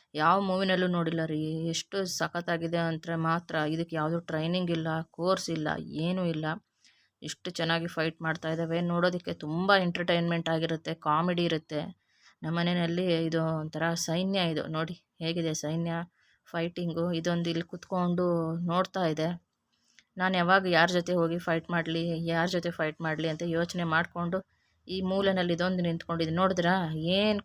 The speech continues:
ಕಾಮಿಡಿ ಇರುತ್ತೆ ಗೊತ್ತಾ? ರಾತ್ರಿ ಎಲ್ಲ ನಾನು ಇದನ್ನು ಫೈಟಿಂಗ್ ನೋಡೋದು, ಇವ್ರ ಜಗಳ ನೋಡೋದು, ಇದೇ ನನಗೆ ಒಂದು ಕಾಮಿಡಿ ಟೈಮ್ ಪಾಸ್ ಅಂತ ಹೇಳ್ಬೋದು.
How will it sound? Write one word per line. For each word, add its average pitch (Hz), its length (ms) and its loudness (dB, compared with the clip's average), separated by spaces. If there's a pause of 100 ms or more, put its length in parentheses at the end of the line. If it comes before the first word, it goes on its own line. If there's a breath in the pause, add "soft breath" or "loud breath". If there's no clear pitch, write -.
ಕಾಮಿಡಿ 190 400 4
ಇರುತ್ತೆ 185 300 0
ಗೊತ್ತಾ? 165 320 -2 (600 soft breath)
ರಾತ್ರಿ 170 360 2
ಎಲ್ಲ 180 200 2
ನಾನು 175 220 2
ಇದನ್ನು 165 320 -2
ಫೈಟಿಂಗ್ 175 460 -2
ನೋಡೋದು, 170 500 2
ಇವ್ರ 165 120 0
ಜಗಳ 160 320 0 (100)
ನೋಡೋದು, 165 580 0
ಇದೇ 170 340 0
ನನಗೆ 180 300 0
ಒಂದು 160 240 -2
ಕಾಮಿಡಿ 170 480 -2
ಟೈಮ್ 165 300 -4
ಪಾಸ್ 170 260 -2
ಅಂತ 165 180 -8
ಹೇಳ್ಬೋದು. 160 540 -4